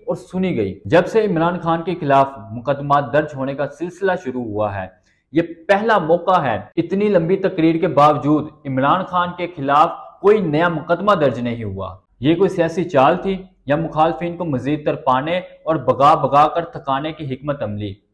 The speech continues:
मेरे ख्याल में इस पर मजीद गुफ्तगू जरूरी नहीं, क्योंकि पाकिस्तानी अवाम इमरान खान की हाजिर दिमागी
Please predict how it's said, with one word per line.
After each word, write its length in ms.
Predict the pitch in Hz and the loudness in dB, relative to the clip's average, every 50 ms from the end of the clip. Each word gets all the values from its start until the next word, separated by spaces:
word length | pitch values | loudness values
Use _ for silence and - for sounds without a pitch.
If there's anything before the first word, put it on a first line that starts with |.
| _ _ - | _ _ -6
मेरे 240 | 110 131 156 175 214 220 | 0 2 4 4 4 2
ख्याल 260 | 214 214 208 214 214 | 2 2 0 0 0
में 100 | 214 214 | 0 0
इस 120 | 208 208 - | -2 -2 -2
पर 140 | - 208 196 | -2 -2 -2
मजीद 380 | 190 170 135 135 151 160 156 | 0 -2 0 0 0 0 0
गुफ्तगू 380 | 151 156 156 - 170 170 175 165 | -2 -4 -4 -4 -6 -4 -4 -4
जरूरी 340 | 131 123 113 117 117 127 127 | -4 -4 -6 -4 -4 -2 -2
नहीं, 280 | 120 107 98 107 101 95 | -2 -2 -4 -4 -6 -8
क्योंकि 380 | - - - 180 190 196 233 226 | -10 -8 -4 -4 -2 0 0 2
पाकिस्तानी 600 | 226 208 180 - 208 214 214 214 202 208 214 202 165 | 2 2 2 2 0 -4 -2 -2 -2 -2 -2 -4 -4
अवाम 400 | 170 147 147 151 156 151 - - | -2 2 4 4 4 4 0 -2
इमरान 320 | 139 131 135 143 160 185 190 | -4 -2 -2 0 0 -2 -2
खान 240 | 185 180 180 180 175 | -4 -4 -4 -4 -2
की 100 | 175 175 | -4 -4
हाजिर 320 | 156 143 131 131 143 156 143 | -2 0 0 0 0 -2 -4
दिमागी 540 | 123 123 123 123 127 135 156 190 196 190 | -4 -2 0 0 0 0 -2 -6 -8 -8